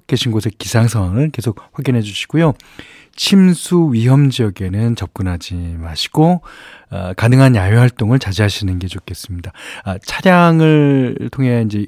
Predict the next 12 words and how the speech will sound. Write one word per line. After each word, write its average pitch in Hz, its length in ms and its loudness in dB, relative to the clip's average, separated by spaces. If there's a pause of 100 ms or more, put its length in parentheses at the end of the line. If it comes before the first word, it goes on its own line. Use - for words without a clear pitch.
(120)
운행 131 300 6
중이신 104 520 -2 (280)
분들은요, 98 500 -2 (380)
속도를 98 380 -4
좀 87 320 -10
줄여주시고요. - 640 -4 (180)
이상 104 260 -4 (400)
행정안전부에서 101 1160 -2
알려드렸습니다. - 800 -8 (1400)
어, 120 460 -6
황구연 175 480 2
씨가 156 760 0